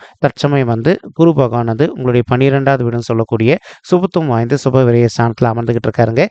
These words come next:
இந்த ஸ்தானம் வந்து நம்மளுடைய குரு பகவானுக்கு வந்து ஒரு மறைவு ஸ்தானம் தாங்க.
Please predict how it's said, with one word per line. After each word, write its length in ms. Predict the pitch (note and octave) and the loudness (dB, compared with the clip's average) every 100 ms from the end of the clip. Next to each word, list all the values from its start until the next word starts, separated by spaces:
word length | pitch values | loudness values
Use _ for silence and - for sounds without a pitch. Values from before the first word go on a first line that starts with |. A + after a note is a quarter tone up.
| - - F3 | -6 -4 -2
இந்த 200 | G3+ G3+ - | 0 -2 0
ஸ்தானம் 300 | B2+ A#2+ A#2 | -4 -2 -2
வந்து 160 | A#2 C3 | -2 -2
நம்மளுடைய 300 | A#2+ A#2 A2+ A#2+ | -2 0 0 0
குரு 120 | C3+ B2 | 0 0
பகவானுக்கு 400 | A2 A#2 A2+ A2 | -2 -4 -2 -2
வந்து 160 | A2 A3 - - C#3 | 0 -2 -8 -6 -2
ஒரு 120 | B2+ A#2+ | 0 0
மறைவு 280 | B2+ D3 C#3 | 0 0 -2
ஸ்தானம் 340 | B2+ A#2+ A2+ A2+ | -2 -2 0 0
தாங்க. 180 | A#2 | 0